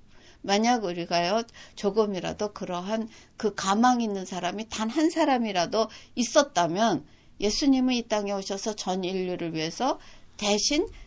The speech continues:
죄값을 치르시고 그리고 우리들의 대속제물이 되어주실 필요가 없었습니다. 왜? 인간 중에서 스스로 의로울 수 있는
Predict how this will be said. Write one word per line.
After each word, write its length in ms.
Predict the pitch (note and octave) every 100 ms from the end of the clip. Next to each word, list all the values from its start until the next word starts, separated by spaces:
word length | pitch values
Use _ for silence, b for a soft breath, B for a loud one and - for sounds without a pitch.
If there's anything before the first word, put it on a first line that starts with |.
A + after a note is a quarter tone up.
| b - - - - - -
죄값을 560 | C4 B3+ A3+ G#3+ A3+
치르시고 920 | A3+ - D4 C4 - F#3 - G3 - b b
그리고 280 | - G3+ F#3+
우리들의 520 | F#3 G3+ G3 - D#3+
대속제물이 840 | - G3 B3+ B3 - F#3 F3 G#3
되어주실 520 | G3+ F3 F3 - - -
필요가 420 | - D#4+ C#4 -
없었습니다. 880 | - - C#4+ D4+ - - - - - - b -
왜? 180 | A3 - B -
인간 400 | D4 F4 F4 D#4
중에서 380 | C4 A#3 G#3 A#3+
스스로 640 | - G4 E4+ B3+ A3+ G3
의로울 520 | A#3 B3+ A#3 G#3+ A3
수 260 | A3 - B3
있는 480 | - C4+ C#4+ A#3 A3+